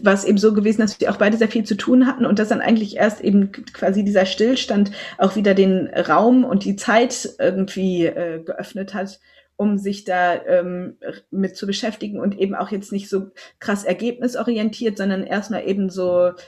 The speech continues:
suchend, forschend. Und, ähm, insofern ist es auf jeden Fall, äh, ganz stark dadurch geprägt gewesen, dass eben das auch so eine besondere Zeiterfahrung war jetzt, äh, vor einem Jahr irgendwie.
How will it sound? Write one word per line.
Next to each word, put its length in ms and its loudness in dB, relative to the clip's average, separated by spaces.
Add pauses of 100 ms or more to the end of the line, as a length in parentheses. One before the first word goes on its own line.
suchend, 480 -2
forschend. 720 -4 (500)
Und, 460 -4
ähm, 800 -4 (220)
insofern 500 4
ist 140 -4
es 120 2
auf 140 2
jeden 200 4
Fall, 720 2
äh, 60 -20 (320)
ganz 240 0
stark 280 2
dadurch 680 2 (260)
geprägt 640 0
gewesen, 420 2
dass 200 2
eben 340 0
das 260 -10
auch 160 -2
so 160 -2
eine 100 4
besondere 400 -2
Zeiterfahrung 840 0
war 160 0
jetzt, 360 -10
äh, 140 -12
vor 180 -16
einem 280 -6
Jahr 340 -6
irgendwie. 480 -10